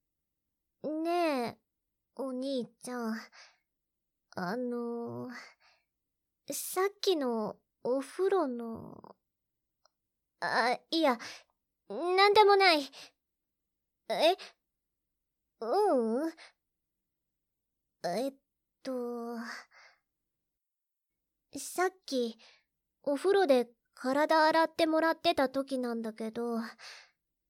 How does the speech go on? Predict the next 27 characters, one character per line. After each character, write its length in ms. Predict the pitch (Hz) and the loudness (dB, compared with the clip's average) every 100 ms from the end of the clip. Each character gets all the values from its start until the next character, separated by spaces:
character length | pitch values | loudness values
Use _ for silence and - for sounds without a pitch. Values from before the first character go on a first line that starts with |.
| _ | _
い 160 | 254 254 | -4 2
ろ 180 | 285 330 | 2 4
い 60 | |
ろ 120 | 339 | 4
洗 200 | 320 302 | 4 4
っ 40 | 302 | 0
て 220 | _ 311 | _ 0
も 140 | 302 294 | 0 -2
ら 80 | |
っ 80 | 294 - - | -2 -6 -6
て、 400 | 294 277 277 - _ _ _ _ | -4 -4 -8 -14 _ _ _ _
そ 320 | - - 277 269 | -12 -12 -10 -6
れ 180 | 262 | -6
で、 300 | 262 247 247 262 - _ _ _ _ _ _ _ _ _ - | -4 -4 -4 -6 -12 _ _ _ _ _ _ _ _ _ -10
前 440 | 247 294 349 359 | -6 0 4 4
の 300 | 285 247 233 | 2 0 -2
方、 600 | 226 - 247 247 220 208 | -8 -10 -6 -4 -4 -8
あ、 20 | 214 - - - - _ _ _ _ _ 269 226 - - - _ _ _ - _ _ _ _ | -10 -18 -20 -20 -20 _ _ _ _ _ -16 -16 -18 -20 -20 _ _ _ -20 _ _ _ _
ち 240 | - 392 | -2 2
ん 80 | 392 | 2
ち 320 | 381 285 240 | 2 0 -2
ん 80 | 226 - _ _ | -4 -14 _ _
洗 280 | 233 254 269 | -6 0 0
っ 60 | |
て 220 | 269 294 302 | 2 0 2
た 160 | 254 | -2
時、 400 | 247 233 233 220 | -4 -12 -10 -10